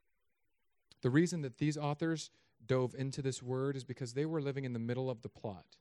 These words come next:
They said, "We know we're messed up. We've seen us choose non-God things over and over. We've served this God. We've served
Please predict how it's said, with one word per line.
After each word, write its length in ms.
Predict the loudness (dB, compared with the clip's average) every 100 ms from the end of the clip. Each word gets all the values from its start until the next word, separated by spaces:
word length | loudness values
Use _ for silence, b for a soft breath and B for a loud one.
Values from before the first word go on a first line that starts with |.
| _ _ _ _ _ _ -4
They 100 | -2
said, 240 | 0 -2
"We 140 | -2
know 240 | -2 0 0
we're 140 | 2
messed 340 | 0 -4 -6 -8
up. 180 | -8 -12 _ _ _ _ _
We've 160 | -2 0
seen 360 | -2 -4 -2
us 260 | -2 -4 -8 -8
choose 520 | -2 -2 -2 -8 -12 _ _ _ -6
non-God 680 | -2 0 0 2 2 0 -2
things 240 | -6 -4 0
over 240 | 2 2
and 100 | 2
over. 160 | 2 2
We've 180 | 0
served 280 | 0 -4 0
this 200 | 2 2
God. 320 | 2 2 2
We've 180 | 0 -2
served 300 | -2 -2 -2